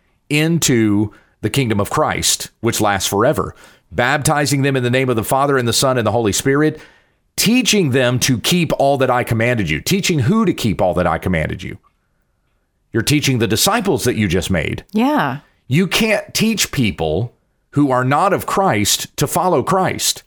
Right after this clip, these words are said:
Speaker 2: Right.
Speaker 1: They're already in rebellion against Christ. They'll rebel against it when you teach them.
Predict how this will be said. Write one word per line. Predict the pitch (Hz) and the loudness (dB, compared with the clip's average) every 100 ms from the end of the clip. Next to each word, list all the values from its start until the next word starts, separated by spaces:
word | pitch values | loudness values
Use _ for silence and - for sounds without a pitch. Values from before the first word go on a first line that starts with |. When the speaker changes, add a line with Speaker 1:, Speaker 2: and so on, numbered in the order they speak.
| - | -6
Speaker 2:
Right. | 170 180 165 151 | -2 0 0 0
Speaker 1:
They're | 147 160 | 0 2
already | 175 180 160 | 2 2 2
in | 156 180 214 | 0 0 0
rebellion | 180 120 156 202 240 143 | 0 2 0 2 2 0
against | 95 101 - | 0 0 -2
Christ. | 98 80 104 - | -2 0 -2 0
They'll | 139 | 2
rebel | 139 127 113 139 185 | 2 2 0 2 2
against | 127 139 - | 2 -2 0
it | 143 | -2
when | 139 | 0
you | 127 131 | 0 0
teach | 185 208 - | 0 0 -2
them. | 135 - | -4 -6